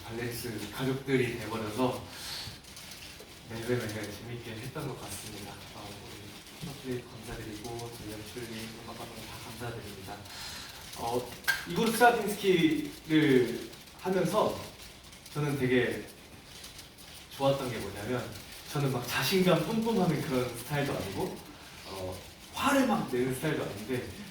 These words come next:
그 두 가지를 동시에 할 수 있어서 <laughs> 매일 좀 약간 쾌감이 있었던 것 같아요. 우리 니진스키한테는 너무 미안하지만,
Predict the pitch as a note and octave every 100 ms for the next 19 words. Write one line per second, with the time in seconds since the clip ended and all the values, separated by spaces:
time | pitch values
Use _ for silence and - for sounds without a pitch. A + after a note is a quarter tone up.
0 | - E3+ D#3+ E3 F3 G3+ E3 C#3 C#3+ G#3+
1 | A3 G3+ - - F#3+ C4 D3 - - D3+
2 | - - C#4 - C#4 C#4 D#3 - - -
3 | - - - A#4+ - - F#4 D4+ - -
4 | - - - - - - F3 G#3+ B3 A3+
5 | A3 F#3 F#3 F#3 F3+ - A3+ A3 D3 -
6 | C#3 B2+ B2+ A#2+ A#2+ B2 C#3+ D3 C#3+ C#3+
7 | C3 A#2+ A#2+ B2 B2 - F#3+ - C3 B2+
8 | C#3 C3